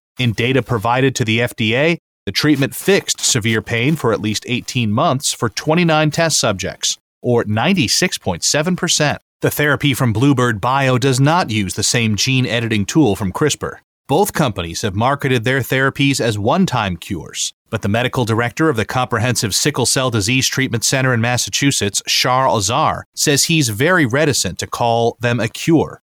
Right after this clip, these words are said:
because patients will still have sickle cell in their bodies after the treatment. The only long-term treatment is a bone marrow transplant. According to the Nonprofit Institute for Clinical and Economic Review, the new therapies are also expected to cost two million dollars per patient,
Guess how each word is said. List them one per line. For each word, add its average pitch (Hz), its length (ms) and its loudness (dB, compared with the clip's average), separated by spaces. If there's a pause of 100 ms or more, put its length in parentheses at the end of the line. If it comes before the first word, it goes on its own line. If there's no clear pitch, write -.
(100)
because 113 240 -2
patients 139 460 -2
will 107 80 -4
still 175 320 2
have 156 180 2
sickle 143 320 0
cell 113 320 0
in 151 160 2
their 180 140 4
bodies 98 460 -2
after 104 260 -4
the 90 100 -8
treatment. - 400 -6 (140)
The 98 120 -2
only 175 220 4
long-term 170 520 2
treatment 147 440 0
is 139 160 0
a 139 80 2
bone 127 460 2
marrow 117 280 2
transplant. 98 680 -4 (380)
According 180 320 2
to 156 80 4
the 143 100 2
Nonprofit 139 560 2
Institute 127 420 0
for 113 100 -4
Clinical 131 400 0
and 113 80 2
Economic 110 520 -2
Review, 127 400 2
the 127 100 2
new 131 140 4
therapies 135 540 0
are 120 120 4
also 147 260 2
expected 117 440 -4
to 98 80 -4
cost 92 480 -2
two 170 180 -2
million 113 300 0
dollars 92 480 -2
per 170 160 0
patient, - 400 -4